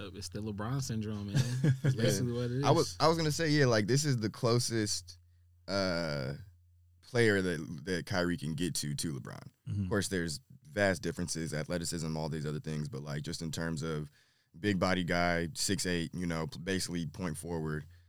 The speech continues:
Speaker 3: um, I think we've just seen, you know, Kyrie succeed in that situation before, and
Speaker 1: Yep.
Speaker 3: so,
Speaker 1: Mm-hmm.
Speaker 3: yeah, the, the only thing I think is, that's worrisome is gonna be their defense.
Speaker 2: Yeah.
Speaker 3: Uh, but, you know.
Speaker 2: Yeah, and w-, I mean,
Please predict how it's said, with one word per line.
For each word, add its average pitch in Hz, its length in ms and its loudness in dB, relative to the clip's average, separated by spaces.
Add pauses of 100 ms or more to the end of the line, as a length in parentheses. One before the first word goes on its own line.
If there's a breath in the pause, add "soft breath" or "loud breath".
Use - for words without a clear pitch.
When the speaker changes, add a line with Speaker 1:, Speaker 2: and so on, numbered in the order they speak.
(200 soft breath)
Speaker 3:
um, 73 520 -4 (120)
I 87 100 -6
think 90 280 -2
we've 87 140 -4
just 82 180 -4
seen, 80 440 -4 (340)
you 85 100 -10
know, 73 200 -2
Kyrie 78 340 -4
succeed 73 380 -8
in 65 60 -6
that 64 140 -6
situation 65 440 -8
before, 60 340 -12
and 62 160 -12
Speaker 1:
Yep. 101 140 -12
Speaker 3:
so, - 40 -14
Speaker 1:
Mm-hmm. - 920 -16
Speaker 3:
yeah, 151 80 -6
the, 143 100 -4 (140)
the 76 60 -8
only 123 180 4
thing 98 180 2
I 95 80 4
think 92 180 -4
is, 78 220 -6
that's 80 320 -8
worrisome 80 480 -6
is 73 100 -4
gonna 71 220 -6
be 73 220 -6
their 69 200 -6
defense. 67 680 -10 (360)
Speaker 2:
Yeah. 90 240 -8
Speaker 3:
Uh, 55 500 -6 (880)
but, 65 280 -8
you 95 140 -16
know. 80 160 -10 (920)
Speaker 2:
Yeah, 95 360 -4 (300)
and 110 260 2
w-, 107 240 -6
I 113 60 0
mean, 117 420 6